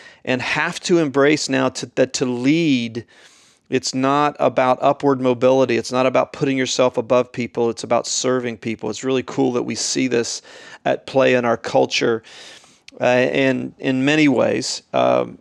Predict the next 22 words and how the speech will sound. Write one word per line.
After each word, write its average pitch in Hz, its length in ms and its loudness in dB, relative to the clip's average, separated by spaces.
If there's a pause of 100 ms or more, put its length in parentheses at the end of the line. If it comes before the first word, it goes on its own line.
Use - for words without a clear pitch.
and 143 320 -2
so 180 240 2
much 175 260 2
so 127 340 4
that 135 240 2
when 147 520 0 (600)
we 147 180 4
see 185 400 0
domineering 143 1040 2
leadership, 151 640 0 (300)
when 135 180 -2
we 135 140 4
see, 147 580 2 (1400)
um, 113 560 -4 (240)
high 147 460 0
to 143 200 0
low 131 560 4
leadership, 135 880 0
in 127 140 -4
other 127 160 0
words, 123 440 0 (760)
from 123 480 -2